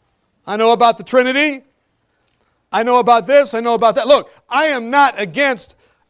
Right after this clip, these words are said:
exposition and understanding of propositional truth. I mean, I love teaching that kind of stuff. I love it. But what's really needed is a practical demonstration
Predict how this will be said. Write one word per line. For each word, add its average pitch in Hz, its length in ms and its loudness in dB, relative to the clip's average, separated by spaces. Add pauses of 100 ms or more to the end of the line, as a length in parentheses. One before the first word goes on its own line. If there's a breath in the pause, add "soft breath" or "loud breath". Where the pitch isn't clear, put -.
exposition 240 840 -4 (260)
and 233 480 -2 (640)
understanding 254 800 0
of 226 120 -6
propositional 226 680 -4
truth. 247 460 -2 (400)
I 208 80 -2
mean, 262 140 -2
I 277 160 2
love 262 480 0
teaching 269 380 -8
that 233 200 -2
kind 247 180 2
of 226 80 -2
stuff. 202 480 -2
I 247 240 2
love 269 320 0
it. - 120 -20 (1700)
But 254 160 0
what's 269 200 0
really 320 320 0
needed 262 460 -6 (240)
is 220 200 -4
a 240 100 -2
practical 294 720 -2
demonstration 277 1120 -2